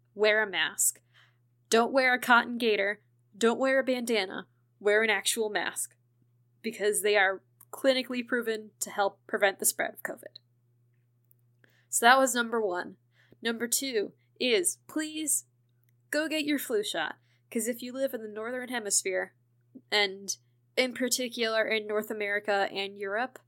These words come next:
we are entering flu season, and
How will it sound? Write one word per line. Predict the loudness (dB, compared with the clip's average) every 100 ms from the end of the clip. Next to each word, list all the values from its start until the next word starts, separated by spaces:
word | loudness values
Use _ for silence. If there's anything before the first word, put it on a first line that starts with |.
| _ _ _ _ -4
we | 0
are | 2
entering | 2 0 -4 -8 -10
flu | -10 -8 0
season, | 0 0 -2 -2 -4 -6 _ _ _ _ -2
and | -2 0 -4 -6 -10 -14